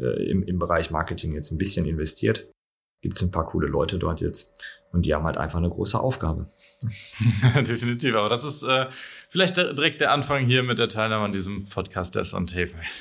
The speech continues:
Speaker 2: <laughs> Ja, Stefan, dann haben wir jetzt die Themen soweit abgeschlossen. Wir haben uns, ähm, für die Cloudland-Konferenz,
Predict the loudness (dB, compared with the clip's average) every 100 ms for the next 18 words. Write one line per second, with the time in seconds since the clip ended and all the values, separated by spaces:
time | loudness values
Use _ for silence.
0 | -2 0 -2 -4 -8 -8 -18 -20 -6 -2
1 | 0 -2 -6 0 2 2 2 0 2 2
2 | 4 2 2 -2 0 -2 0 -4 0 2
3 | 2 0 -4 -6 0 0 0 -4 -10 -12
4 | -16 -16 -2 2 4 4 2 0 0 0
5 | -2 2 2 2 2 0 -2 0 -2 0
6 | 2 2 2 0 0 0 0 0 2 2
7 | 2 0